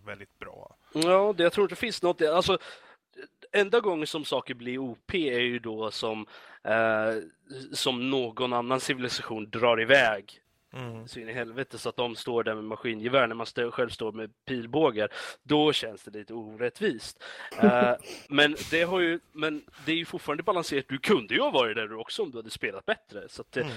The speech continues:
Speaker 2: allting har ju att göra med skill att göra i så fall. Så att, eh, men, eh,
Speaker 3: Mm.
Speaker 2: nog om Civ fem, för vi kunde,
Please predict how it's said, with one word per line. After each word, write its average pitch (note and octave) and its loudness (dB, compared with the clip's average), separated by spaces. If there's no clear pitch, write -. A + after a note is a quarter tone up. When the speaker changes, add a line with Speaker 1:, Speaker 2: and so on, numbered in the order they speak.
Speaker 2:
allting D#3+ 2
har C3+ 0
ju B2+ 0
att B2 0
göra A2+ 0
med A2+ -10
skill G3+ -8
att G#2+ -4
göra G2 -8
i A#2+ -10
så A2+ -14
fall. - -16
Så - -16
att, - -16
eh, G#2+ -6
men, C3+ 2
eh, D3 6
Speaker 3:
Mm. A#3 6
Speaker 2:
nog F#3+ 6
om F3 -8
Civ D#3+ 4
fem, C#3 -2
för C3+ -14
vi B2+ -12
kunde, B2 -8